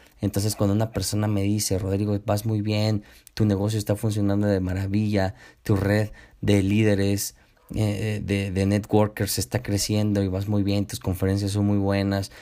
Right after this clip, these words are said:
cualquier, eh, elogio que me, que me arrojen, yo lo tomo y digo, "Gracias, en lo que te pueda servir, estoy para ello".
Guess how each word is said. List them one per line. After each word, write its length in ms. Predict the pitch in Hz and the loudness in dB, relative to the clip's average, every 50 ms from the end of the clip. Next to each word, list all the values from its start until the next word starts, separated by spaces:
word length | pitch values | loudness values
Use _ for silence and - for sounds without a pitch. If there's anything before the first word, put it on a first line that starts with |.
| - - - | -20 -20 -12
cualquier, 680 | - - 120 117 117 123 - - 135 135 139 143 - - - - - - _ _ - | 2 6 6 6 6 4 2 4 4 4 4 2 -2 -8 -16 -20 -20 -20 _ _ 2
eh, 760 | 113 110 110 107 104 101 101 98 98 98 98 95 92 90 - - _ _ _ _ - | 2 4 4 4 4 4 2 2 2 2 2 0 -2 -4 -8 -14 _ _ _ _ -2
elogio 560 | - 113 110 123 139 147 143 - - 123 123 | 2 4 6 8 6 6 4 2 -2 -2 0
que 100 | - 113 | 2 2
me, 240 | 101 101 98 95 - | 2 2 2 0 -2
que 120 | - 110 | 0 0
me 120 | 101 101 98 | 2 2 4
arrojen, 400 | 98 117 123 123 - 135 131 120 | 4 4 2 2 2 0 2 2
yo 80 | 120 | 2
lo 120 | 117 120 120 | 2 2 0
tomo 320 | 120 - 117 117 113 120 | 2 2 2 2 4 2
y 40 | 117 | 0
digo, 220 | 113 107 107 95 | 2 0 -2 -2
"Gracias, 720 | - - 101 101 95 - - - 104 90 98 - - - - _ _ _ _ _ _ _ _ _ - - | 0 0 0 0 0 0 0 0 0 0 -2 -6 -12 -16 -18 _ _ _ _ _ _ _ _ _ -6 -2
en 80 | 98 95 | -2 -2
lo 60 | 92 | -2
que 80 | - 90 | -2 -4
te 100 | - - | -6 -2
pueda 220 | - 104 110 113 | 2 2 2 2
servir, 500 | 113 - 95 90 92 110 113 - - - - | 2 0 0 0 0 0 0 -2 -6 -8 -8
estoy 320 | 107 - - - 107 101 | -6 -6 -2 -2 -2 -4
para 300 | - - 101 95 90 90 | 0 0 0 0 0 0
ello". 320 | 90 90 92 90 87 85 | 0 -2 -2 -2 -6 -8